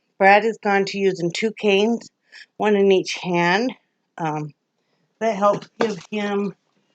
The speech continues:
excuse me, Char Char. Thank you.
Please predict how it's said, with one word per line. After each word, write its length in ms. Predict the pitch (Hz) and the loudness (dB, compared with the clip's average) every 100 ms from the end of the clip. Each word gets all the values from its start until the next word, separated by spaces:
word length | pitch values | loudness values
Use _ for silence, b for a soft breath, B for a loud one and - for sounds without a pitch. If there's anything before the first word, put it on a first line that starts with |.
| _ | _
excuse 360 | - - 392 381 | -20 -6 0 2
me, 180 | 339 294 | 2 2
Char 260 | - 262 | 0 -2
Char. 320 | 262 277 262 254 _ _ _ _ _ _ _ _ _ _ _ _ _ _ _ _ _ _ _ _ 185 B _ - | 0 0 -2 -4 _ _ _ _ _ _ _ _ _ _ _ _ _ _ _ _ _ _ _ _ -16 B _ -10
Thank 300 | 226 247 285 | -6 -6 -4
you. 440 | 302 262 254 262 | -2 0 0 -4